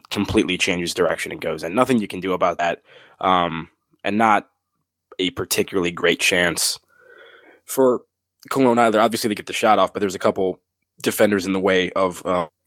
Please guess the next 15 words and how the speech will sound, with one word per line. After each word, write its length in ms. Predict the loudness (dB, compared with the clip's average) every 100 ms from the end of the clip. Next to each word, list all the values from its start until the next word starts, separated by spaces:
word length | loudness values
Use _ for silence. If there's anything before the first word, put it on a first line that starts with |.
| _ _ _ _ _ _ _ _ _ _
Cordoba 260 | 4 6 4
when 140 | 2
he's 120 | 0
taking 320 | 2 2 2
that 160 | -4 -4 -8 _ -4
shot. 300 | 0 0 0
So, 280 | 0 0 -2 _ -20 -20 _ -8
um, 540 | -4 -4 -4 -8 -12 -2
yeah, 120 | 0
just 240 | 0 0 0
a 420 | 2 4 2 -4 _ -20 _ _ _ _ _ _ 0
little 140 | 2
bit 100 | 4
unlucky 340 | 4 4 2
there. 320 | 2 2 0